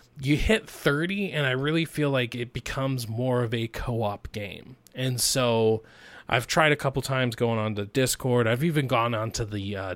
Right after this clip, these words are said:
Division Discord. And, you know, it's hard to find people who are the same level as me, because when I did go to the Discord on The Division, they were way too far ahead of me.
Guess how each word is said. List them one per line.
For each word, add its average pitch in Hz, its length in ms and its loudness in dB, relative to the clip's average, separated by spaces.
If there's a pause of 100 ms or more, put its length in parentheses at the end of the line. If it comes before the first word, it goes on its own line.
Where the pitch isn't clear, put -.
Division 117 520 -2
Discord. 151 680 -4 (600)
And, 107 760 0 (140)
you 127 140 -6
know, 110 160 -4
it's - 140 -8
hard 123 300 -4
to 110 100 0
find 117 500 -4
people 107 480 -6
who 110 400 -2 (120)
are 98 800 -4 (500)
the 113 220 -6
same 117 440 -2
level 123 340 0
as 190 160 -2
me, 220 200 0
because 131 360 -2
when 131 160 0
I 120 220 2 (140)
did 160 220 2
go 139 160 4
to 127 120 2
the 104 100 -8
Discord 120 500 0
on 107 220 -2 (240)
The 113 120 -2
Division, 131 560 0 (640)
they 139 160 4
were 123 360 0 (140)
way 143 320 2
too 165 180 2
far 127 300 4
ahead 113 240 0
of 101 80 0
me. 101 300 -8